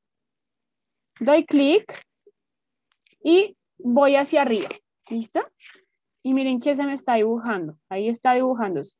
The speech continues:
Me voy a ir, digamos, me voy a mover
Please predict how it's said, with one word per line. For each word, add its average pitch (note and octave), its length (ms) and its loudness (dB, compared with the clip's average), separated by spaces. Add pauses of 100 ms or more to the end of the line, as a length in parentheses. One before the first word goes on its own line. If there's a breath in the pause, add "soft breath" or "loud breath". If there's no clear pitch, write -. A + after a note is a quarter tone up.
(600)
Me B3 140 -2
voy B3 140 2
a B3 140 4
ir, C4+ 280 0
digamos, A#3+ 440 -2
me B3 120 2
voy A3 160 2
a A3 60 0
mover A#3 360 0